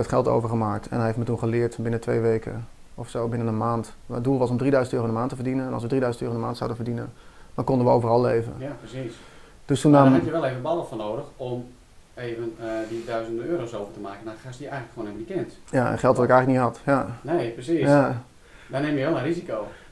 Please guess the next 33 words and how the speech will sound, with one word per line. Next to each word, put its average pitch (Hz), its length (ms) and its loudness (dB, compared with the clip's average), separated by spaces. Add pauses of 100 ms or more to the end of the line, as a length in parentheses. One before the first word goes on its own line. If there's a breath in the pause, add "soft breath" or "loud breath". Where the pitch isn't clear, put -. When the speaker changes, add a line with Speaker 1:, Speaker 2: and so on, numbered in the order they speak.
Speaker 1:
Ja, 160 280 8 (200)
dat 131 120 4
hoort 131 160 6
erbij, 127 460 4
denk 127 180 0
ik. 123 260 -6 (280)
Speaker 2:
Ja. - 160 -10 (500)
Speaker 1:
Denk 135 180 -2
het 127 100 -2
wel. 117 180 -4
Speaker 2:
Denk 123 100 -8 (240)
Speaker 1:
Maar 139 160 0
Speaker 2:
je 143 80 4
Speaker 1:
ja. 147 100 6
Speaker 2:
dat 147 80 2
je 147 60 -4
ergens, 139 440 -6 (300)
eh, 135 80 -12 (100)
zonder 156 280 0
die 127 120 -4
risico 127 280 -8
nemen, 117 340 -2 (280)
kun 151 80 -4
je 143 60 -2
dan 131 100 -2
ergens 123 280 -4
komen, - 260 -6
denk 175 200 0
je? 214 180 -8
Ook 139 160 -8
in 131 60 -6
het 127 120 -8
ondernemerschap? 143 600 -8